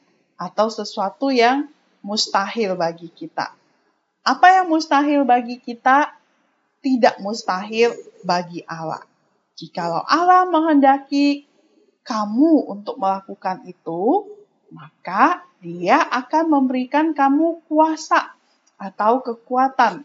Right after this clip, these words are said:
untuk melakukannya. Demikian firman Tuhan. Mari kita berdoa. Terima kasih Tuhan Yesus,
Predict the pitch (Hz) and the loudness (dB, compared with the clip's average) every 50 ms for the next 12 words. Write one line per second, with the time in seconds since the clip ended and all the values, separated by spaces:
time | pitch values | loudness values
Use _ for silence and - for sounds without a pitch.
0 | - - 190 185 - - 190 - - _ _ - 190 185 175 165 170 175 - - | -16 -16 -16 -12 -10 -8 -8 -8 -10 _ _ -6 -4 -2 -2 -2 -4 -6 -12 -18
1 | 170 - _ 170 170 165 160 156 151 139 - - - _ _ _ _ _ _ _ | -20 -20 _ -18 -18 -16 -14 -12 -10 -10 -10 -12 -16 _ _ _ _ _ _ _
2 | _ _ _ _ - 143 165 160 156 - 190 196 226 226 - 233 220 220 214 214 | _ _ _ _ -14 -12 -12 -12 -8 -6 -6 -6 -6 -4 -6 -6 -6 -4 -6 -6
3 | 214 220 - 220 208 208 220 247 277 320 392 440 - _ _ _ _ _ _ - | -8 -8 -12 -16 -14 -8 -4 -2 -2 -2 -4 -6 -12 _ _ _ _ _ _ -20
4 | - - - - 196 190 - 202 208 202 220 - 208 220 247 269 - - 311 381 | -20 -20 -18 -16 -10 -4 -4 -4 -4 -4 -6 -6 -4 -2 -2 0 2 2 2 2
5 | 403 - - _ _ _ _ _ _ _ _ _ _ _ _ _ _ _ _ _ | 2 -2 -8 _ _ _ _ _ _ _ _ _ _ _ _ _ _ _ _ _
6 | _ _ _ - 175 175 175 175 175 - - 262 302 294 - 359 359 370 370 330 | _ _ _ -18 -16 -14 -12 -12 -10 -4 -2 -2 -2 -2 -4 -6 -4 -4 -4 -2
7 | 330 330 330 320 311 311 311 320 311 - 320 311 311 320 320 311 - - | 0 2 2 2 2 2 0 -2 -4 -4 -2 0 0 0 0 -2 -4 -8